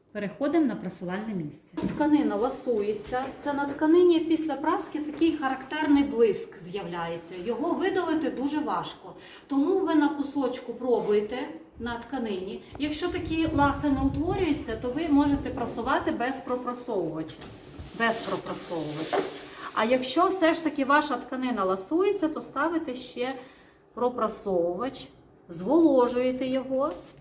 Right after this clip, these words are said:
і тоді лас у вас не буде. Виконали.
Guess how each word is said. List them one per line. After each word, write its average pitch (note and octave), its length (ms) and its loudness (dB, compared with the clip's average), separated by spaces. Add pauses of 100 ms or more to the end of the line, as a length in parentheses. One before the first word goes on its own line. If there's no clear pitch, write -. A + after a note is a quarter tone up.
(1120)
і A#3+ 60 -8
тоді B3+ 320 -2
лас B3 340 4 (140)
у G3 140 -4
вас A3+ 240 2 (560)
не A#3 160 -4
буде. D#3 380 -6 (2500)
Виконали. D#3+ 520 -4